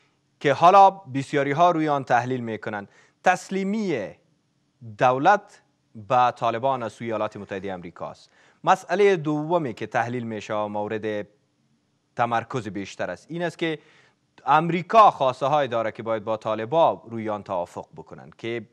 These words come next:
یکی از آن این است که باید در افغانستان پایگاه ایجاد کنه و مسائل دیگر.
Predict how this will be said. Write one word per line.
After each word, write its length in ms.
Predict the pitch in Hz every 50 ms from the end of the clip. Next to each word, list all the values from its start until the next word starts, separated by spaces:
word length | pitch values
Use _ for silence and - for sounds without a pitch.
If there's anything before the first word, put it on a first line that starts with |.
| _ _ _ _ _ _ _ 131 123 123
یکی 300 | 185 226 233 - - 214
از 180 | 190 175 156
آن 140 | 180 180 180
این 120 | 185 185 185
است 140 | 175 170
که 80 | - 175
باید 200 | 156 160 160 156
در 120 | 151 139
افغانستان 480 | 131 123 - 127 117 117 - - 135 131
پایگاه 340 | - 123 113 104 95 110 107
ایجاد 300 | 98 85 92 85 85 -
کنه 120 | - 180
و 120 | 262 349 330
مسائل 340 | 202 143 - 123 110 107
دیگر. 320 | 95 95 92 90 101 92